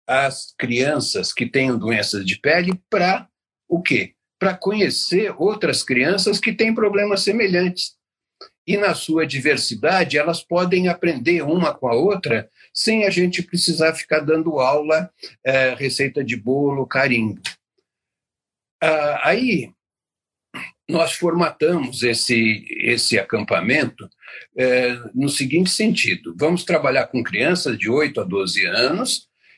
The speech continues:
que é a idade que a criança já tem independência, eh, que a criança pode sair debaixo da saia da, da sua mãe, né? E vamos levar essas crianças pra um local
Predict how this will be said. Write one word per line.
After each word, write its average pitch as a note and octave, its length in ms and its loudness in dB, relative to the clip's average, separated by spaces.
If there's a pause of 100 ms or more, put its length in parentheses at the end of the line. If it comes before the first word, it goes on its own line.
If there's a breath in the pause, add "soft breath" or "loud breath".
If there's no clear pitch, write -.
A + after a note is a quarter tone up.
(120 soft breath)
que C3+ 160 -2
é C3 80 4
a C3+ 60 2
idade A#2+ 540 -2
que A#2 120 0
a A#2 60 -2
criança A2+ 380 -4
já A2 140 -6
tem C3+ 220 0
independência, B2 1200 0 (400 loud breath)
eh, B2 540 0
que C#3+ 220 0
a B2+ 80 0
criança B2+ 460 -2
pode F3 420 0
sair A#2 560 0 (180)
debaixo G#2+ 400 -2
da F#2 140 0
saia G2 380 0
da, F2 200 -4 (180)
da F#2 120 -4
sua E2+ 280 -2
mãe, G#2+ 400 -2 (260)
né? C3+ 260 0 (500 loud breath)
E A3+ 380 0 (180)
vamos F#3+ 480 0
levar F3 440 2
essas C#3 280 -4
crianças F#3 520 0
pra G3+ 200 0
um A#3+ 60 -2
local A3+ 580 0